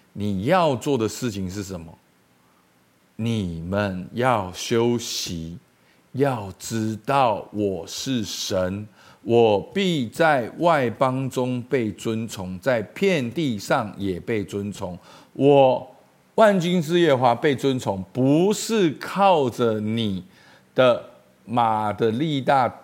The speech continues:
人的腿快，不是靠着你的刀剑很强，你的武力很强盛，而是靠着上帝自己。”所以，这就是很多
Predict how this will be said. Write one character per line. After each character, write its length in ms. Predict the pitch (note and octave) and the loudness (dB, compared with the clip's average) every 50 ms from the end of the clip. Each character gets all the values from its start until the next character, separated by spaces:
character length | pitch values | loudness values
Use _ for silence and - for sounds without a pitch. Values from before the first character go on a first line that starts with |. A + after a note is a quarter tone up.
| _ _ - | _ _ -8
人 300 | G#2+ A2 A2 A2 A2+ A#2+ | -4 -2 0 0 0 0
的 140 | A#2 A2+ G#2 | 0 0 0
腿 280 | - - G#2 F#2 F2 | -2 -4 -6 -6 -6
快， 400 | E2 - A2+ A#2 G#2+ F#2+ F2+ F2 - _ - - _ _ | -6 -2 0 0 0 0 -4 -10 -16 _ -20 -20 _ _
不 260 | - C3+ D3 E3+ G#3 | -2 0 2 2 2
是 300 | G#3 G#3 - A3+ G#3+ F#3+ | 2 0 0 0 0 -2
靠 420 | D#3 - - F3 G3 G3 F#3+ F3 D#3+ | -2 -4 -2 0 2 4 4 4 4
着 200 | C3+ C#3+ C#3 C3 | 4 2 2 2
你 160 | B2 B2 A#2+ | 0 0 0
的 120 | A2+ A#2 | 0 0
刀 460 | A#2 A2 - - E3 E3+ E3+ F3+ F3+ D#3+ | 0 0 2 2 4 4 4 4 2 0
剑 420 | C#3 - F3 E3 C#3 B2 B2 A#2+ | 0 0 0 0 0 0 -2 -4
很 320 | A2 A#2+ A2+ G#2 G#2 G#2 | -2 -2 -2 -2 -2 -4
强， 460 | G2+ - - A2+ G2+ G2 G2 G2+ F#2 - - - - - | -6 -6 -6 -4 -4 -2 -4 -4 -6 -10 -12 -18 -16 -8
你 120 | - A#2 | -4 -2
的 140 | A2+ B2 C3+ C3+ - | 0 2 0 0 0
武 380 | C#3 C3+ C3 B2+ B2 B2 B2+ | 0 2 4 4 4 2 2
力 200 | D3+ A3+ G#3 F3 | 2 2 0 0
很 300 | D3 B2+ B2+ A2+ G#2+ G#2 | 0 0 0 -2 -2 -4
强 320 | F#2 - - G#2 G#2+ A#2 B2+ | -4 -4 -6 -4 -4 -4 -4
盛， 340 | - - E3+ C#3+ A#2 G2 F2 - - _ _ - - - - - _ - | -2 0 2 2 2 0 -4 -12 -16 _ _ -20 -20 -20 -20 -20 _ 0
而 140 | A#2+ B2 B2 | 2 2 2
是 220 | A#2+ - D3 C#3+ | 2 0 -2 -4
靠 360 | - - - C3+ D3 C3+ A#2 | -4 -6 -4 -2 0 0 0
着 140 | G2 - G2 | 0 -4 -6
上 580 | F2+ - - - - - D3+ C3+ B2 G#2 G2 G2 | -8 -10 -14 -14 -10 -6 -4 -4 -4 -4 -6 -8
帝 160 | F#2+ G#2 G2 F2+ | -8 -8 -8 -8
自 200 | - - G2+ F2+ | -10 -10 -12 -12
己。” 200 | D#2 - - - - _ _ _ _ _ _ _ _ _ _ _ _ | -12 -12 -18 -20 -20 _ _ _ _ _ _ _ _ _ _ _ _
所 240 | - - - C#3+ D#3 | -8 -2 0 0 2
以， 240 | D3+ C3 G2 - - - _ _ - - _ _ _ _ _ _ _ _ _ _ _ _ _ - - _ _ _ _ _ _ _ _ | 0 0 -4 -6 -10 -16 _ _ -20 -20 _ _ _ _ _ _ _ _ _ _ _ _ _ -20 -20 _ _ _ _ _ _ _ _
这 180 | - E3 D#3+ | -4 -2 -2
就 140 | C3+ C#3+ C#3 | 0 0 -2
是 160 | B2 C#3 C#3+ | -2 -4 -6
很 200 | A#2+ G#2+ G2 F2+ | -6 -6 -8 -8
多 300 | F2 F2 A2 A2 A2 A2+ | -6 -4 -4 -4 -4 -6